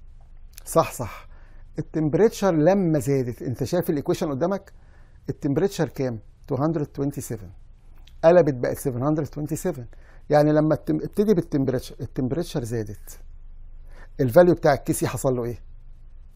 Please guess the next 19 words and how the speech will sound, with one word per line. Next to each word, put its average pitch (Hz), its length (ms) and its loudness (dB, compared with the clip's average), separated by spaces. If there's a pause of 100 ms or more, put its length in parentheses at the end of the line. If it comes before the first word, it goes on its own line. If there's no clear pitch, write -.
(160)
شايفه 139 320 -2
كده 151 260 2
قل 135 220 -2 (800)
من 127 220 -2
باور 147 460 8 (640)
تن 180 320 4
بقى 143 200 2
باور 151 360 8
فور. 175 440 4 (520)
يبقى 147 360 0
لما 160 300 6
التمبر-، 135 400 -2
when 185 200 4
the 202 80 0
temperature 151 600 0
increase 143 600 -2 (580)
the 131 240 -4
value 147 400 -2
of - 60 -10